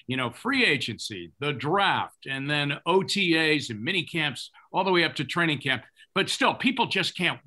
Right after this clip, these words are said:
wait to take this football team off of the depth chart and put it out onto the football field. And I think to see however many people, two thousand people at those practices in Berea and thousands more probably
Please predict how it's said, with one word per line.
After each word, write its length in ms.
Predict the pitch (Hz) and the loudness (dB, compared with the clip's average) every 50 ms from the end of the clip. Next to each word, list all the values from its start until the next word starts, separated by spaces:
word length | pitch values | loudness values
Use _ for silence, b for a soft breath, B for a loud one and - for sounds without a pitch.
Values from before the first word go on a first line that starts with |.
| 135 | -4
wait 400 | 147 170 180 151 131 107 95 - _ _ _ _ _ _ _ _ - | -2 2 2 2 2 0 -4 -10 _ _ _ _ _ _ _ _ -2
to 180 | 190 180 165 | -2 -2 -2
take 340 | - - - 277 277 - - | -2 -2 0 0 -2 -2 -2
this 160 | - 247 - | -2 -2 -2
football 400 | - - 240 240 - 208 185 165 | 0 -2 -2 -2 -2 -2 -2 -2
team 300 | - - 185 170 143 143 - - | -2 -2 -2 -2 -2 -2 -4 -2
off 260 | 165 196 233 - - | 2 2 2 2 0
of 80 | 220 151 | -2 -2
the 80 | 175 | -2
depth 320 | 151 113 151 170 156 147 - | -2 0 -2 -2 -2 -2 -6
chart 380 | - - 107 92 87 - - _ _ _ _ _ _ _ - | -10 -10 -10 -10 -12 -14 -18 _ _ _ _ _ _ _ -4
and 140 | 147 135 - | -4 -4 -2
put 180 | - 185 202 185 | 0 2 2 4
it 120 | 185 160 | 4 4
out 180 | 156 156 151 151 | 4 2 2 2
onto 240 | 143 139 127 127 127 | 0 0 -2 -4 -6
the 80 | 120 | -8
football 460 | - - 143 - - 123 113 104 - - | -6 -8 -10 -8 -6 -6 -6 -6 -8 -10
field. 240 | 104 101 92 90 - B B B B B B | -12 -12 -12 -14 -18 B B B B B B
And 140 | 131 135 135 | -4 0 0
I 80 | 139 139 | 0 0
think 240 | 131 190 196 185 190 | 2 2 0 2 2
to 100 | - 160 | -2 -4
see 580 | 147 - - 185 180 175 165 160 156 147 147 139 | -4 -2 0 2 4 4 4 4 2 0 0 -2
however 400 | 123 147 147 147 156 156 160 170 | -2 0 0 0 0 0 0 0
many 220 | 165 160 156 143 | 0 0 0 0
people, 380 | 123 - 160 147 - 165 151 - | 0 -2 -2 -2 -2 -4 -6 -6
two 220 | - - 185 175 | -6 -6 -6 -4
thousand 500 | - - 160 156 156 156 147 - 156 131 | -2 0 2 2 2 0 -2 -4 -6 -4
people 420 | - 156 156 147 - 156 147 147 B B B B B 135 | -4 -4 -4 -4 -4 -4 -6 -6 B B B B B -4
at 160 | 143 143 - | -4 -2 0
those 180 | 147 139 120 | -2 -2 -2
practices 640 | - - 160 151 151 147 - 160 - - 160 143 110 | -4 -2 -2 -2 -2 0 -2 -4 -2 0 -2 -2 0
in 160 | 151 147 139 | -2 -2 -2
Berea 500 | 123 127 135 147 151 151 151 143 143 147 - - | -2 -2 0 0 2 2 2 2 0 -2 -4 -4
and 260 | 131 131 131 127 127 - _ _ _ | -4 -4 -2 -4 -4 -8 _ _ _
thousands 500 | 175 160 160 170 175 - 156 156 139 - | 2 4 6 4 4 2 0 -2 -4 -4
more 160 | 143 151 151 | -4 -4 -4
probably 600 | 147 151 151 147 147 151 147 147 151 147 147 147 | -2 0 0 0 0 0 -2 -2 -2 -4 -4 -4